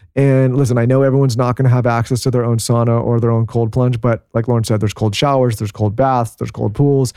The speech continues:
You know, you can take burning hot showers. You can go to places like Kuya or check your local, you know,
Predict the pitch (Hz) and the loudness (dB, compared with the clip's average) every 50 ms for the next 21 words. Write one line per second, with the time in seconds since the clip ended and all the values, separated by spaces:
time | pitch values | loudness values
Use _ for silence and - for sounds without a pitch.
0 | - - - _ _ - - _ 135 131 123 123 123 - 127 117 131 131 123 110 | -14 -20 -20 _ _ -20 -8 _ 0 0 2 2 2 0 0 0 0 0 -2 -2
1 | 110 131 127 123 127 123 120 131 120 110 - - 120 117 120 120 117 107 131 - | -2 -2 0 0 0 0 0 0 -2 -2 -2 -2 0 0 0 0 0 0 0 0
2 | 139 127 110 131 123 123 123 113 - 127 120 120 107 123 113 104 120 117 - - | 0 0 0 0 2 2 0 0 0 0 0 0 0 -2 0 0 -2 -4 -2 -2
3 | - 127 120 120 120 113 110 107 - 127 113 107 123 120 117 117 113 107 120 113 | 0 2 2 2 2 2 0 0 0 -2 -2 -2 -2 0 0 0 0 0 0 0
4 | 113 113 117 120 123 117 113 | 0 0 0 0 0 0 0